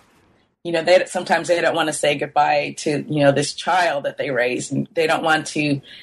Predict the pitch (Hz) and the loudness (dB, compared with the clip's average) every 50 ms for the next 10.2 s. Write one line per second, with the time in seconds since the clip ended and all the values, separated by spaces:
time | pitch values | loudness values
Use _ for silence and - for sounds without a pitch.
0 | _ _ - - 180 160 165 147 - - 160 160 160 156 - 156 143 143 - - | _ _ 2 2 2 2 0 -2 -2 0 2 2 2 2 0 -2 -4 -4 -6 -16
1 | _ _ _ - 156 151 143 147 139 113 - _ _ _ - - 160 151 - 151 | _ _ _ -6 -2 0 2 2 0 0 -8 _ _ _ -4 -4 -2 -2 0 0
2 | 139 151 143 - - 135 156 143 131 - - 160 160 - - - - - - - | 0 0 -2 2 2 2 2 2 0 -4 -4 -4 -4 0 0 0 0 0 -2 -2
3 | 151 120 123 120 - _ - 127 139 117 - _ _ _ _ _ _ - 160 156 | -2 -2 -2 -4 -8 _ 0 0 0 0 -2 _ _ _ _ _ _ -4 -4 -2
4 | - 165 170 170 165 - - 180 202 202 - - - - 160 165 - 151 - 180 | 0 -2 -2 -4 -6 0 0 0 2 2 0 -2 -2 -2 0 0 0 0 2 0
5 | 170 - - - - 202 233 - - 151 139 139 147 143 120 110 165 156 151 - | 0 0 -2 0 2 2 2 0 0 -2 -2 0 -2 -2 0 0 0 0 0 -2
6 | 151 185 208 240 208 - 156 160 156 151 143 - - 156 165 151 143 139 - - | 0 0 0 0 0 -2 0 0 0 0 0 -2 -2 -2 0 0 -2 -2 -2 -2
7 | 143 131 156 180 208 208 - - - - 120 123 135 - - - - - - - | -2 0 2 2 0 0 0 -6 -6 -4 -4 -4 -4 -6 -12 -16 -16 -16 -18 -18
8 | - - - 180 175 175 208 196 185 185 180 185 175 165 170 175 180 180 180 165 | -10 -2 2 2 2 2 0 -2 -2 0 0 0 0 0 0 0 0 0 -2 -4
9 | - _ - 175 165 143 156 151 151 - - - 160 147 143 143 139 135 135 135 | -6 _ -10 -10 -2 2 2 4 4 2 0 -2 0 0 0 2 2 2 2 0
10 | 135 135 135 139 | 0 -2 -4 -8